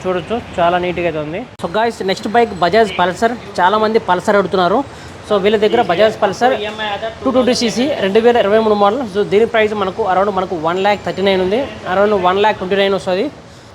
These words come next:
So guys, నెక్స్ట్ బైక్ చూడొచ్చు, పల్సర్ ట్వంటీ ట్వంటీ ఫోర్ మోడల్, లేటెస్ట్ మోడల్. So వన్ ల్యాక్ ఫార్టీ నైన్ ఉంది, around మీకు వన్ ల్యాక్ ఫార్టీ or వన్ ల్యాక్ థర్టీ ఫైవ్లో రావచ్చు.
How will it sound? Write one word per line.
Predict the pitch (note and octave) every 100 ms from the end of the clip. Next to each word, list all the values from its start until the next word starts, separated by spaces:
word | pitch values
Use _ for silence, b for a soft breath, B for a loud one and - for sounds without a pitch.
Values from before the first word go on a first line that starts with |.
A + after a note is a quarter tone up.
| - - - -
So | G3 F#3
guys, | A3 G3+ F#3+
నెక్స్ట్ | - G#3+
బైక్ | A3+ F#3+
చూడొచ్చు, | F#3+ F3+ B3 F#3+
పల్సర్ | F#3+ F3+ A3 - - - - - - -
ట్వంటీ | A3+ B3
ట్వంటీ | A#3+ A3
ఫోర్ | A3+ A3
మోడల్, | G#3+ B3+ G3
లేటెస్ట్ | G3 - A3
మోడల్. | G3+ G#3+ C4 - - - - - - - - -
So | G3+ F3+
వన్ | F#3+ G#3+
ల్యాక్ | A3 -
ఫార్టీ | F#3 G3
నైన్ | G#3 F#3
ఉంది, | G3+ C4+ - - F3
around | G3+ G3+
మీకు | F#3+ G3
వన్ | F3 F#3
ల్యాక్ | G#3 G#3 F#3+
ఫార్టీ | F3+ G#3+ A#3 - - - - - -
or | F#3 F#3
వన్ | F3+ G#3
ల్యాక్ | G3
థర్టీ | F#3 F3
ఫైవ్లో | G3+ F#3+ F3+
రావచ్చు. | E3+ D#3 G3+